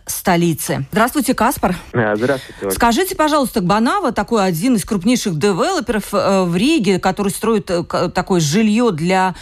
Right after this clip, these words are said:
Speaker 1: среднего, скорее, класса. Как вы можете характеризовать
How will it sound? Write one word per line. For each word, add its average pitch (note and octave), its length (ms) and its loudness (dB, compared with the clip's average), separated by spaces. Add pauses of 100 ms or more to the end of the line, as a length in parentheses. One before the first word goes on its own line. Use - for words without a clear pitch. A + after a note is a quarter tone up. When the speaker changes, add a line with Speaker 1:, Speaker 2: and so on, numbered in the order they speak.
(120)
Speaker 1:
среднего, A#3 640 0
скорее, F#3+ 380 0
класса. F#3 560 -2 (300)
Как E4+ 240 0
вы E4+ 100 2
можете D4 340 0
характеризовать G3+ 960 0